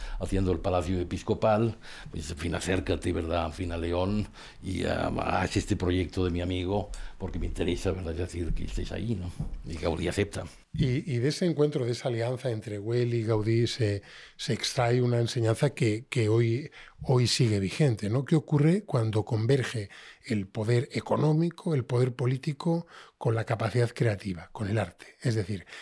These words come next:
Speaker 2: que cuando los que tienen los medios se entienden con los que tienen las ideas.
Speaker 1: Eso es extraordinario, ¿no? Eso es extraordinario. Porque en el caso de la arquitectura, además, es, eh, indispensable.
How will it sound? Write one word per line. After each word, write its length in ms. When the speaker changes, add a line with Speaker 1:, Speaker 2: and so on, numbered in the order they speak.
Speaker 2:
que 180
cuando 360
los 160
que 180
tienen 380
los 100
medios 540
se 180
entienden 720
con 220
los 140
que 120
tienen 260
las 200
ideas. 440
Speaker 1:
Eso 200
es 80
extraordinario, 760
¿no? 160
Eso 260
es 40
extraordinario. 800
Porque 180
en 60
el 80
caso 200
de 60
la 60
arquitectura, 500
además, 400
es, 320
eh, 100
indispensable. 960